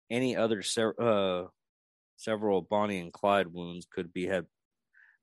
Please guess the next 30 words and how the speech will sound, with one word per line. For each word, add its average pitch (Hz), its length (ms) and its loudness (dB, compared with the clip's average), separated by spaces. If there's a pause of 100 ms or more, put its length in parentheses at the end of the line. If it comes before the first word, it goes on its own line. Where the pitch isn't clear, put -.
been 104 240 0
the - 80 -8
cause 98 340 2
of 78 180 -10
death. 85 340 -2 (1000)
According 147 380 4
to 135 140 2
a 104 40 4
statement 98 460 0
made 107 260 0
by 95 200 2
Hilton 95 600 -8
Accord, 90 500 -2 (3000)
each 143 240 2
of, 135 140 6
uh, 120 240 6
uh, - 40 2
us 110 480 6
six - 300 -6
officers 98 680 -2
had 98 200 4
a 90 120 0
shotgun 113 760 -2
and 95 140 -2
an 87 100 -2
automatic 95 680 0
rifle 92 460 0 (760)
and 98 120 -2
a 87 60 0
pistol. - 460 -10